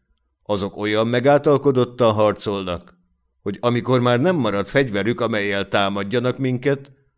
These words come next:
citromokat és narancsokat ragadnak fel és hajítanak hozzánk, amelyekből nagy mennyiséggel rendelkeznek,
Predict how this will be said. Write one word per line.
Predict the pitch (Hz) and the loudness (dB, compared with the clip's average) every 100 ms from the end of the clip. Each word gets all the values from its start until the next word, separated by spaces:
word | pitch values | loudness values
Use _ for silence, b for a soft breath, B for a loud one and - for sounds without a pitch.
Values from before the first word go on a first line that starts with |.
| _ _ | _ _
citromokat | - 131 - 127 135 147 165 156 | -2 -2 0 0 2 2 2 2
és | 147 | -2
narancsokat | 123 95 90 87 95 90 95 | -2 -4 -4 -6 -6 -4 -2
ragadnak | 101 98 92 98 101 | -2 -2 -2 -4 -4
fel | - 156 | 0 0
és | 151 - | 0 0
hajítanak | 107 110 120 120 113 101 | -2 0 0 0 0 -2
hozzánk, | 101 90 78 92 82 76 - _ _ _ _ _ _ | -4 -4 -6 -6 -6 -10 -20 _ _ _ _ _ _
amelyekből | - 95 98 147 139 135 135 - | -6 0 2 2 4 6 4 2
nagy | 107 95 87 | -4 -4 -4
mennyiséggel | 95 98 92 104 95 92 95 | -4 -4 -4 -6 -6 -4 -4
rendelkeznek, | 95 101 98 95 104 92 92 92 - | -4 -6 -6 -6 -6 -6 -6 -8 -10